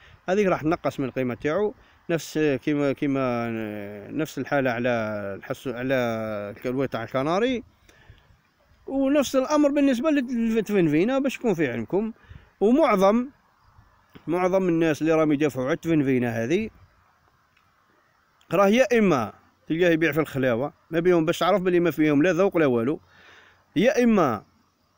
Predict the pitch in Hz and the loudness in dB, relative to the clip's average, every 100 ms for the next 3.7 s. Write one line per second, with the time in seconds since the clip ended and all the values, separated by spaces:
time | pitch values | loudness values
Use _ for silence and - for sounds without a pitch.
0 | 143 143 143 131 123 123 175 180 160 170 | -2 2 4 2 2 2 2 2 0 0
1 | 175 160 156 156 147 147 143 127 120 135 | 2 2 2 0 -2 0 2 2 0 -2
2 | 147 143 156 143 135 - 139 151 135 143 | 0 0 -2 -4 -6 -6 -6 -2 -2 -2
3 | 131 117 131 117 117 139 | -2 -2 -2 -2 -2 -4